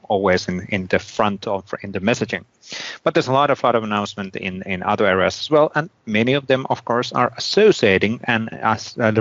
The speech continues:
related on the Microsoft Teams for sure. So first of all, uh, we have the live share, which is really, really cool. Uh, it is a really cool video showing, uh, how people can actually integrate, uh, well,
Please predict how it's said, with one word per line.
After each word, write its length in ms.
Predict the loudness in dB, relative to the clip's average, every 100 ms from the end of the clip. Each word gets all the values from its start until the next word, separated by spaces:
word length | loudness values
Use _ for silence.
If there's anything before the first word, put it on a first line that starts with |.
| 2
related 540 | 4 6 6 4 2 -10
on 100 | -8 -6
the 60 |
Microsoft 380 | -4 -4 -6 -6
Teams 280 | -6 -6 -12
for 180 | -14 -8
sure. 220 | -4 -4 _ -14 -12 -10
So 100 | -4
first 260 | 0 2 4
of 60 |
all, 140 | 2 2 -10 -20 -18 -4
uh, 200 | 0 0 0
we 100 | -2
have 160 | 0
the 80 | 2
live 260 | 4 2 0
share, 560 | -8 2 4 4 0 -6
which 180 | -8 -6
is 160 | -6 0
really, 200 | 2 4
really 160 | 2
cool. 220 | 2 0 2
Uh, 240 | 2 2
it 140 | 2 2
is 160 | 2
a 80 | 0
really 380 | -2 2 4 4
cool 180 | 2 2
video 300 | 4 4 2
showing, 460 | 2 2 4 2 -2 -2
uh, 260 | 2 2 0
how 400 | 0 0 0 -2
people 320 | -4 0 0 0
can 240 | -2 -2
actually 600 | -2 -2 -2 -2 0 0 -4 -20 _ -2
integrate, 800 | 0 0 0 2 4 4 2 2
uh, 240 | 2 0 -6
well, 260 | -6 -8